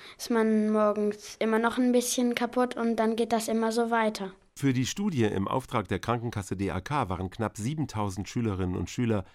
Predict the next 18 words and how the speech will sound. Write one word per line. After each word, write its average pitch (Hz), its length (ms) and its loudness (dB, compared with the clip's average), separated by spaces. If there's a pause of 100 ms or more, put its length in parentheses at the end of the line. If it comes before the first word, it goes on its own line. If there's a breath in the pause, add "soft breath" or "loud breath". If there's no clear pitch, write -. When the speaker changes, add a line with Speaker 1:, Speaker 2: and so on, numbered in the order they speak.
(180 soft breath)
Speaker 2:
ab - 200 -4
Klassenstufe 113 640 -4
fünf 90 500 -2
befragt - 480 -4
worden. 67 300 -10 (380)
Das 98 140 -4
Ergebnis: 143 500 0 (180 soft breath)
Stress 123 420 -2
ist - 220 -8
für 131 160 -2
viele 92 320 -2
ein 104 140 -4
Thema. 90 420 -4 (400 soft breath)
Oft 165 240 0
lassen 104 260 0
Schule 156 360 0
und 90 180 -4
Hobbys 107 380 -2